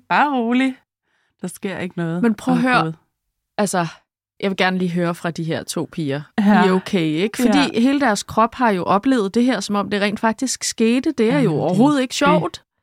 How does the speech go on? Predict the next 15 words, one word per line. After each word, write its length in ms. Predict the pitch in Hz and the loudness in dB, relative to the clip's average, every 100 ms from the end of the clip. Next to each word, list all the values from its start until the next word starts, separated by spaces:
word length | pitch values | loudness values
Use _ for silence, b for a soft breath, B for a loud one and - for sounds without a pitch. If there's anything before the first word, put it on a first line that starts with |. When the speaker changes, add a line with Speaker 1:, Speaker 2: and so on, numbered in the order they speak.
| _ _ _ _ - | _ _ _ _ -2
Speaker 2:
Vel? 220 | 214 311 - | 0 0 0
Altså, 300 | 233 - 233 | 0 0 -2
de, 220 | 220 254 | 0 -2
de 220 | 233 262 262 | 0 0 2
har 220 | 254 220 _ _ _ _ _ | 0 0 _ _ _ _ _
set 540 | - - 294 277 - - | -12 -4 -2 -2 -10 -8
et, 140 | 226 214 _ - | -6 -6 _ -8
i, 80 | 196 | -6
i 160 | - | -4
deres 340 | 190 202 247 - | -2 0 0 -2
optik 400 | 214 - 247 226 | -4 -2 -2 -2
et 80 | |
barn 260 | 208 190 - | 0 -2 -2
blive 140 | 214 | -8
skudt. 420 | 202 - 170 - | -8 -8 -12 -12